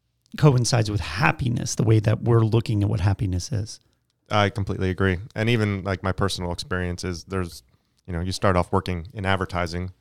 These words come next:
Speaker 2: and you're living in a city, you're not making any money, but you can still be happy doing the work that you're doing. But there does come to a certain point as you start progressing in your career and getting older that you realize you're supposed to be at a certain point. And if you're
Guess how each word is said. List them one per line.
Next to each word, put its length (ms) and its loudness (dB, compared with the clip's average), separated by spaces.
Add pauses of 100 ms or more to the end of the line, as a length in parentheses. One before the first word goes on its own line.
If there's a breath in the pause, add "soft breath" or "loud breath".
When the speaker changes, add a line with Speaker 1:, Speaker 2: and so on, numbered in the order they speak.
Speaker 2:
and 120 -6
you're 100 -4
living 180 -4
in 100 -6
a 40 -6
city, 360 0 (460)
you're 120 -2
not 140 2
making 240 0
any 140 -6
money, 240 -4 (500)
but 100 -2
you 120 2
can 120 -10
still 480 2 (160)
be 180 -2
happy 300 4
doing 300 -4
the 80 -4
work 240 -2
that 160 -2
you're 100 -4
doing. 360 -4
But 160 -8
there 160 2
does 400 2
come 180 -2
to 160 -4
a 60 -2
certain 260 -6
point 300 -2
as 120 -4
you 60 -8
start 220 -2
progressing 420 -6
in 120 -6
your 100 -6
career 340 -2
and 80 -4
getting 240 -4
older 300 0
that 320 -4 (340 soft breath)
you 140 -4
realize 420 2
you're 80 0
supposed 300 0
to 60 -2
be 120 0
at 100 0
a 40 -8
certain 420 -6 (240)
point. 300 -2 (560)
And 120 -2
if 160 -4
you're 360 0